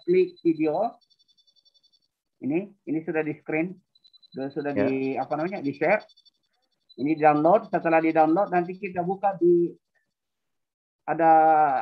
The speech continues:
Speaker 1: video itu, Pak. Nanti
Speaker 2: Ya.
Speaker 1: kita klik kanan, eh, pokoknya kita klik ada centangnya situ, ada panahnya ke atas, kemudian ada choose virtual background.
Speaker 2: Ya.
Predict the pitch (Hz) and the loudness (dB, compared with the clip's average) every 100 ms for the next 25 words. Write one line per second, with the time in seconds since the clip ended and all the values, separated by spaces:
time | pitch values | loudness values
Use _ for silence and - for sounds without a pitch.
0 | - - 180 165 165 160 165 160 208 - | -6 -8 -4 2 2 2 -2 -4 -6 -6
1 | _ _ _ _ _ _ 113 110 175 180 | _ _ _ _ _ _ 0 0 -2 -4
2 | 185 180 170 156 165 175 170 165 165 165 | 0 2 4 2 -2 -4 0 0 0 -2
3 | - - 143 139 139 - _ _ _ _ | -6 -6 -2 0 -2 -6 _ _ _ _
4 | _ _ _ _ _ - 170 165 175 170 | _ _ _ _ _ -10 -4 -4 -2 -2
5 | - 175 - 151 151 147 147 143 147 147 | -2 -4 -4 -2 0 0 0 -4 -8 -6
6 | 147 147 147 147 143 208 226 _ _ _ | -4 -4 -6 -10 -10 -12 -14 _ _ _
7 | _ _ 117 139 147 147 147 147 143 135 | _ _ -6 -4 -2 -4 -4 -8 -4 -4
8 | 147 202 208 - 151 151 175 165 170 170 | -2 -2 -2 -6 -4 0 2 2 0 -2
9 | - 196 208 202 - 180 175 175 160 156 | -6 -4 -4 -4 -4 -4 -2 -2 0 0
10 | 165 156 117 110 _ _ _ _ 101 101 | 2 2 0 -10 _ _ _ _ 0 0
11 | - | 0